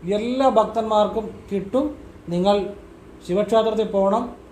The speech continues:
അടുത്തുള്ള ശിവക്ഷേത്രത്തിൽ പോകാൻ പറ്റുന്നവർ അത് ചെയ്യുക. വൈക്കത്തപ്പനെ പോയി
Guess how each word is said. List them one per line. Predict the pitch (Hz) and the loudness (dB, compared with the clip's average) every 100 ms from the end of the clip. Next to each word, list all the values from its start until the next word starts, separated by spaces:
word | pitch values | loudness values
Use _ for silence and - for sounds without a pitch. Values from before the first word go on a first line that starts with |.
| - - - 202 | -20 -20 -10 -4
അടുത്തുള്ള | 233 - 254 240 240 | -2 0 2 2 2
ശിവക്ഷേത്രത്തിൽ | 220 220 220 214 226 214 | 2 2 0 0 -2 0
പോകാൻ | 208 214 | 2 2
പറ്റുന്നവർ | 208 202 208 196 190 | 0 0 2 4 2
അത് | 190 196 | 2 0
ചെയ്യുക. | 196 202 262 - - - - 156 | 2 2 2 0 -14 -20 -12 -4
വൈക്കത്തപ്പനെ | 180 175 240 240 240 240 | -2 -2 -2 0 0 0
പോയി | 214 | 2